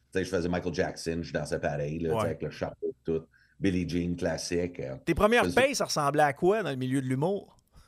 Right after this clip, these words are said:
Speaker 1: Oh, wow, les payes, c'était la bière.
Speaker 2: Oui.
Speaker 1: Deux Slimin, puis, euh, t'as du stage time. Puis, euh, la plupart du temps, en anglais, c'est, il fallait que tu vendes, euh, il fallait que tu vendes des billets pour performer.
Speaker 2: Fallait que tu vendes tes propres billets pour performer. Eh boy,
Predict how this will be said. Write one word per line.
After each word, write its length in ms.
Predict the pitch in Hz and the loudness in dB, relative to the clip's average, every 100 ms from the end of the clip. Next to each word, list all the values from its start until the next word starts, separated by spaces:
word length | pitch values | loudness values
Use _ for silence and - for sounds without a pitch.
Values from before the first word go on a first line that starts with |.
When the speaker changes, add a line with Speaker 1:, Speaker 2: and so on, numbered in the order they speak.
| _ _ _ - | _ _ _ 2
Speaker 1:
Oh, 280 | 127 131 104 | 6 6 6
wow, 280 | 113 135 117 | 6 6 6
les 160 | 107 | 2
payes, 260 | 98 151 151 | 2 4 4
c'était 160 | - 117 | 2 2
la 120 | 98 | 2
bière. 340 | 120 135 156 92 - | 4 4 2 0 -2
Speaker 2:
Oui. 180 | - 151 | 4 4
Speaker 1:
Deux 0 | |
Slimin, 400 | - 139 131 143 139 - | 4 4 6 6 4 0
puis, 140 | 123 | 4
euh, 140 | 113 107 | 6 6
t'as 80 | 120 | 4
du 100 | 110 | 0
stage 320 | - 123 107 | 2 2 2
time. 320 | - 123 135 95 - - _ 82 | 4 6 6 2 -8 -20 _ -10
Puis, 160 | 120 131 | 4 6
euh, 60 | 117 | 6
la 100 | 110 | 4
plupart 300 | - 135 127 | 2 2 2
du 60 | |
temps, 160 | - 135 | 2 0
en 60 | |
anglais, 340 | 131 110 110 139 | 2 0 2 2
c'est, 140 | 139 | 2
il 80 | 117 | 0
fallait 200 | 117 113 | 0 2
que 80 | 120 | 0
tu 140 | 98 | -2
vendes, 400 | 95 117 123 123 | 2 4 4 4
euh, 360 | 113 101 95 92 90 - | 2 2 2 0 -4 -6
il 100 | 101 | 4
fallait 180 | 117 110 | 6 6
que 60 | |
tu 60 | - | 6
vendes 180 | 123 123 | 4 4
des 100 | 104 | 0
billets 400 | 98 104 117 139 - _ _ _ _ _ | 2 2 4 2 -2 _ _ _ _ _
pour 340 | - 123 104 - | 4 4 4 2
performer. 640 | 107 - 98 98 110 - _ _ _ _ _ _ _ _ _ _ _ _ _ | 0 2 2 2 -4 -6 _ _ _ _ _ _ _ _ _ _ _ _ _
Speaker 2:
Fallait 260 | - 151 220 | -2 0 0
que 60 | |
tu 140 | - 160 | 0 2
vendes 340 | 175 262 247 | 4 2 2
tes 120 | 180 | -2
propres 400 | 156 208 208 175 | 0 0 0 0
billets 560 | 160 156 190 190 208 220 | -2 -4 -4 -2 0 0
pour 240 | - 165 | -2 -4
performer. 600 | - 156 - 143 123 120 - | 0 0 0 -2 -2 -6 -10
Eh 100 | 104 | -10
boy, 280 | 101 98 | -8 -8